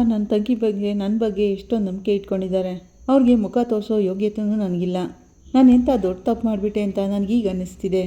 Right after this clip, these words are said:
ನಾನ್ ಮಾಡಿರೋ ತಪ್ಪನ್ನ ಯಾರೂ ಕ್ಷಮಿಸೋಕ್ಕಾಗಲ್ಲ, ನನ್ ಗಂಡನ ಹತ್ರನೇ ಹೇಳ್ದೆ ಈ ವಿಷಯನೆಲ್ಲ ಮುಚ್ಚಿಟ್ಬಿಟ್ಟೆ" ಅಂತ ಹೇಳ್ತಿರ್ತಾಳೆ.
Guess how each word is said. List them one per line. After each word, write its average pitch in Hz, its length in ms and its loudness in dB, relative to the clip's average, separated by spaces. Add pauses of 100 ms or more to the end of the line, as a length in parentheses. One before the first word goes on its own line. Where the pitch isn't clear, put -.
(460)
ನಾನ್ 240 180 8
ಮಾಡಿರೋ 240 320 4
ತಪ್ಪನ್ನ 214 360 -2
ಯಾರೂ 208 400 -2
ಕ್ಷಮಿಸೋಕ್ಕಾಗಲ್ಲ, 196 760 0 (400)
ನನ್ 269 200 6
ಗಂಡನ 240 340 4
ಹತ್ರನೇ 233 300 2
ಹೇಳ್ದೆ 220 420 0
ಈ - 20 -2
ವಿಷಯನೆಲ್ಲ 214 540 2
ಮುಚ್ಚಿಟ್ಬಿಟ್ಟೆ" 202 600 -4
ಅಂತ 190 180 -2
ಹೇಳ್ತಿರ್ತಾಳೆ. 190 760 -2